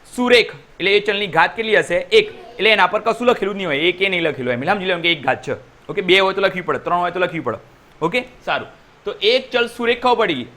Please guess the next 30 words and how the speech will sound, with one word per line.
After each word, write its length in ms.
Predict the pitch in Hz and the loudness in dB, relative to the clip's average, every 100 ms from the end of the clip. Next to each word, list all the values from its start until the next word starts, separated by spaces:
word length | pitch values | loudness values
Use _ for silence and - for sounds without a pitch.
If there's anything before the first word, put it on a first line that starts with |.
| - | 0
હવે 140 | 240 247 | 0 0
શબ્દ 180 | 240 233 | -4 -4
સમજવાનો 580 | 226 226 196 202 202 | -2 -2 -2 -2 -2
છે 200 | 202 226 | -2 -4
સમીકરણ. 440 | 226 214 220 131 120 | -2 -2 -4 -8 -10
શું 160 | 233 | -8
સમજવાનું 260 | 233 220 196 | -6 -4 -2
બેટા? 220 | 190 202 - - | 0 0 -2 -2
સમીકરણ. 340 | 214 185 143 - - - | -2 -2 -10 -14 -20 -8
તો 80 | 254 | -6
સમીકરણ 480 | 247 185 202 240 247 | -2 -2 -2 -2 0
એટલે 160 | 240 | 2
શું? 220 | 240 226 165 | 0 -2 -4
દાખલા 280 | 196 208 | -2 0
તરીકે 240 | 202 202 190 | 0 -2 -8
હું 140 | 202 | -8
એમ 200 | 202 202 | -8 -6
લખું 200 | 196 165 | -4 -4
છું, 80 | 160 | -6
જો, 80 | 214 - - _ _ _ - | -6 -8 -14 _ _ _ -8
પાંચ 800 | - 170 185 196 208 - - - | 0 2 4 2 -2 -8 -20 -6
એક્સ 520 | 208 202 156 151 - - - - - | -2 0 -2 -4 -12 -20 -20 -20 -14
વત્તા 800 | 117 175 185 - - 175 175 180 | -2 -2 -2 -8 2 6 6 6
ત્રણ. 440 | - 202 180 110 - - _ - | 0 0 2 0 -10 -20 _ -8
મેં 160 | 151 196 | 0 0
આ 20 | |
બીજગણિતીય 480 | 196 180 202 214 214 | 0 -6 -6 -4 -2
પદાવલી 340 | 208 208 208 | 2 2 2
લખ્યું, 400 | 214 190 254 370 - 175 | -2 -2 -6 -8 -14 -10
ઓકે, 260 | 165 127 | -8 -10